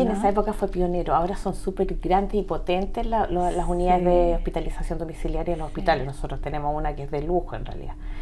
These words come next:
Speaker 2: Genial.
Speaker 1: Pero en esa época era, era como
Speaker 2: No
Speaker 1: algo
Speaker 2: existía, pues.
Speaker 1: rarísimo,
Speaker 2: Claro,
Speaker 1: claro.
Speaker 2: claro.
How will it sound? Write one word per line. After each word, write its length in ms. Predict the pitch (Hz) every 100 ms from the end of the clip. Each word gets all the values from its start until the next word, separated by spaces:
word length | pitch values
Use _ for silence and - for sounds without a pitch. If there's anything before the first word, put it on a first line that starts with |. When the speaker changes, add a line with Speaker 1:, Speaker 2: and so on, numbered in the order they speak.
| -
Speaker 2:
Genial. 420 | 160 160 160 - -
Speaker 1:
Pero 420 | 165 165 165 156
en 120 | 160
esa 240 | 170 202
época 380 | 196 196 190 180
era, 580 | 180 180 180 165 160 139 - -
era 220 | 170 180
como 140 | 170
Speaker 2:
No 40 | 214
Speaker 1:
algo 120 | 180 214 180
Speaker 2:
existía, 340 | 320 277 185
pues. 40 | 262 330 -
Speaker 1:
rarísimo, 400 | 427 - 175 127
Speaker 2:
Claro, 200 | 123 190 226
Speaker 1:
claro. 220 | 214 - - - -
Speaker 2:
claro. 320 | 190 180 180